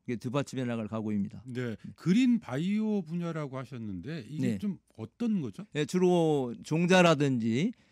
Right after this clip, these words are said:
Speaker 1: 여러 가지 이제 스마트팜이라든가 그런 쪽에 업을 가지고 있는 분들한테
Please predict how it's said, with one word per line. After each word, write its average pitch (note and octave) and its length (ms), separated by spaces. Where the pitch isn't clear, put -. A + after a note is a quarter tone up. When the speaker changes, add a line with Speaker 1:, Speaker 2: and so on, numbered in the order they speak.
Speaker 1:
여러 D3 160
가지 D#3 240
이제 B2+ 340
스마트팜이라든가 D3+ 1080
그런 E3 220
쪽에 C#3+ 480
업을 D3 540
가지고 C#3 400
있는 C#3 220
분들한테 B2+ 600